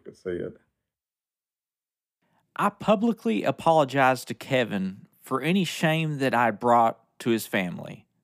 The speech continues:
Speaker 2: After our second phone conversation, my conscience weighed heavily on me. My true intentions were not to tarnish any name, but to find the truth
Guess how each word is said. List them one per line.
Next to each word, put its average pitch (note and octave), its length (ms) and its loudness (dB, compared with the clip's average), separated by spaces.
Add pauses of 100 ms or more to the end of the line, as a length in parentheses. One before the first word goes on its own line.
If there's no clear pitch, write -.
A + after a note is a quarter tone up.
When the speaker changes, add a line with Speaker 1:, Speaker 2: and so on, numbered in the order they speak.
(1300)
Speaker 2:
After G3 320 2
our D#3+ 140 6
second F#3+ 480 0
phone D3+ 280 0
conversation, G#2+ 960 -2 (160)
my D3+ 200 0
conscience D#3+ 680 -4
weighed A#2+ 280 0
heavily G2+ 720 -6
on F2 220 -10
me. - 340 -16 (920)
My C3 220 0
true G#3 320 2
intentions F3+ 720 -2
were C#3 100 -2
not D#3+ 200 4
to C#3+ 100 -14
tarnish E3 680 -2
any D#3+ 300 -2
name, A2+ 640 -2 (580)
but - 180 -6
to C3+ 80 -8
find D3 380 0
the A#2+ 80 -2
truth B2+ 800 -2